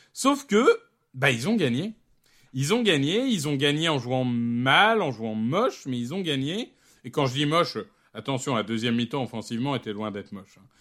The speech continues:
Mais, mais globalement, c'est quand même, je pense, quand on est coach ou supporter de Niners, on peut pas être satisfait globalement de ces deux performances.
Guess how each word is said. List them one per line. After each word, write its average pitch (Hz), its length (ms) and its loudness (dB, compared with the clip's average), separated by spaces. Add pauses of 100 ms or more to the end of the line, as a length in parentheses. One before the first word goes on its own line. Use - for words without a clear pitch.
(340)
Mais, 123 240 2
mais 131 180 2
globalement, 151 520 2
c'est 123 140 -4
quand - 100 -6
même, 131 240 -2 (160)
je - 140 -12
pense, - 360 -2 (340)
quand 127 200 -4
on 135 160 0
est 143 140 4
coach 151 320 -2
ou 131 80 -4
supporter 131 420 -4
de 127 60 -2
Niners, 131 400 -2
on 101 80 -14
peut 110 120 -12
pas 127 200 2
être - 160 -6
satisfait 139 880 -4
globalement 123 580 -4
de 123 80 -8
ces 110 140 -10
deux 110 100 -8
performances. 117 680 -8